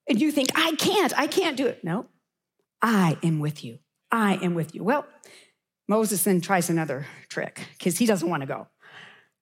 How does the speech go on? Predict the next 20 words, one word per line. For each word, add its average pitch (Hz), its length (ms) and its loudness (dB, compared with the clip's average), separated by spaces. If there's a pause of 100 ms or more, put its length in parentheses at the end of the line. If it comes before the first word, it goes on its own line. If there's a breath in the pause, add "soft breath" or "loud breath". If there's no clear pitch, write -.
(260)
Exodus 190 440 -2
three 185 240 -4
thirteen. 147 540 -8
Then 220 180 2
Moses 220 300 0
said 180 200 -2
to 156 80 0
God, 151 320 0 (440)
"If - 200 -2
I 311 240 0
come 392 340 -2
to 349 100 -4
the 247 80 -8
people 311 320 -4
of 190 140 -4
Israel 233 480 -4
and 214 180 2
say 311 240 0
to 226 100 0
them, 202 460 0